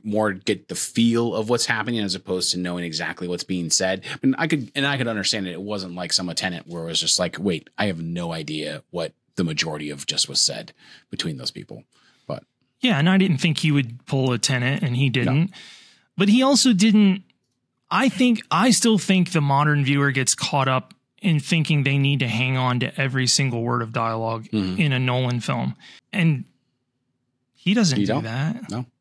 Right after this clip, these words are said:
Speaker 2: He can make you feel the way he needs you to feel if you only get about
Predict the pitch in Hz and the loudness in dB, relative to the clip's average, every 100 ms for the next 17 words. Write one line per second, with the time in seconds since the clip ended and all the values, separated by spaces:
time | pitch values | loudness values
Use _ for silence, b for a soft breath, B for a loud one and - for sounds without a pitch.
0 | _ _ - 226 240 254 190 190 185 175 | _ _ 0 2 4 6 6 4 2 2
1 | - 165 151 139 147 143 143 143 123 127 | 2 2 4 4 2 2 2 2 0 -2
2 | - 131 123 123 120 _ _ _ _ _ | -2 -2 -2 -2 -4 _ _ _ _ _
3 | _ _ _ _ 156 131 160 165 151 143 | _ _ _ _ -2 2 4 4 4 2
4 | 120 139 139 - 131 127 123 | 2 0 -2 -4 -2 0 -2